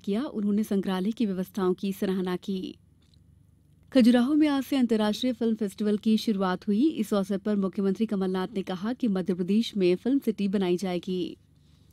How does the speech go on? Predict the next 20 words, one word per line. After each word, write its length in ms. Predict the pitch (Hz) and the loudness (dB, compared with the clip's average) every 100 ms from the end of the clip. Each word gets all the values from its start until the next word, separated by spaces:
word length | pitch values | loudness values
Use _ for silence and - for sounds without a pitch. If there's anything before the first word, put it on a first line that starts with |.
| _ - - - _ - | _ -20 -20 -20 _ 2
खरगोन 360 | 240 254 285 | 4 6 4
जिले 240 | 285 285 285 | 4 4 2
के 280 | - 294 - | 2 0 2
ऊन 240 | 240 277 | 2 4
थाना 260 | 277 269 277 | 2 0 2
क्षेत्र 320 | - 247 254 | 2 0 0
में 120 | 262 285 | 2 2
एक 160 | 226 | 2
मोटरसाइकिल 680 | 214 214 285 269 220 190 208 | 2 2 0 -2 -2 -2 -2
की 140 | 220 | 0
कार 240 | 220 196 190 | 0 0 0
से 140 | 214 | -2
टकरा 320 | 202 190 196 190 | -2 -2 -2 -2
जाने 280 | 196 185 190 | 0 0 -2
से 140 | 240 | -2
मोटरसाइकिल 600 | 208 190 190 185 175 190 | -2 -4 -6 -6 -4 -6
सवार 380 | 196 180 190 220 | -4 -4 -4 -2
दो 140 | 202 | -2
लोगों 280 | 180 180 185 | -2 -2 -4
की 240 | - 190 | -2 -4